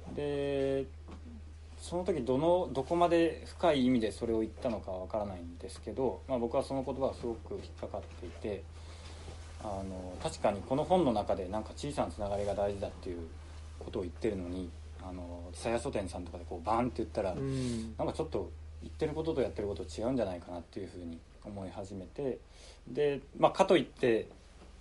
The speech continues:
Speaker 1: あの、会ったことがあるところだけとかだとちょっと成り立たないなっていうふうに、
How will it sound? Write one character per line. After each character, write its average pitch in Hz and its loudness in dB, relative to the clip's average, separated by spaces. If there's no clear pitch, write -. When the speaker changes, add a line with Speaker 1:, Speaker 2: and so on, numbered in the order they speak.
Speaker 1:
あ 113 0
の、 101 -2
会 131 2
っ - -10
た 151 8
こ 131 4
と 117 4
が 113 8
あ 117 10
る 104 2
と 104 -6
こ 113 0
ろ 110 2
だ 98 2
け 101 -4
と - -8
か 95 -4
だ 92 -4
と 87 -8
ち - -10
ょ - -8
っ - -8
と - -10
成 95 -4
り 95 -6
立 98 -2
た 107 -2
な 95 -4
い 85 -6
な 85 -6
っ 82 -10
て - -14
い 87 -8
う - -10
ふ 87 -12
う - -6
に、 85 -8